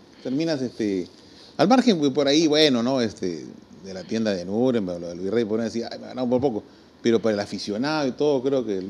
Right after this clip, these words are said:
lo, lo hemos disfrutado y se vienen otros clásicos para seguirlo disfrutando, así que enhorabuena eso, ¿no?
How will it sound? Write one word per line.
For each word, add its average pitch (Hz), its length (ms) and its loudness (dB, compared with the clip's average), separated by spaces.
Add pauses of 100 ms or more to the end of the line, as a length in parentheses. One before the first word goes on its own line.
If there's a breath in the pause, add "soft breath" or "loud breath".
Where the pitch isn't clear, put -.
(140)
lo, 123 140 -4
lo 131 100 -2
hemos 147 200 0
disfrutado 117 360 4
y 135 100 -4
se 117 140 2
vienen 135 280 0
otros 123 180 0
clásicos 135 340 0
para 92 140 0
seguirlo 123 220 0
disfrutando, 107 400 -2
así 117 100 -2
que 110 140 -4 (400 loud breath)
enhorabuena 110 520 2
eso, 101 220 -8
¿no? 120 80 -10